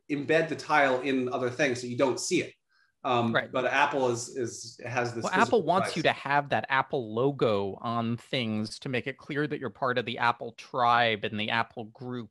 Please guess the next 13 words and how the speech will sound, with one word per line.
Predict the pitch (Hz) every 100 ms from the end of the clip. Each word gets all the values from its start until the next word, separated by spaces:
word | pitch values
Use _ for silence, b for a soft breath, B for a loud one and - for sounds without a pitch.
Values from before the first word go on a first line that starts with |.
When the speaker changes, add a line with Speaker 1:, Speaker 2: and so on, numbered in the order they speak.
| _
Speaker 2:
And | 113 110
it's | 104
very, | 123 120 117 120 110 B B B B
you | 139
know, | 107
it's, | 104 -
it's | - -
a, | 117 131
it's | 120
a | 131
very, | 107 123 143 170 135
it's, | 117 - -
it's | 139 127 -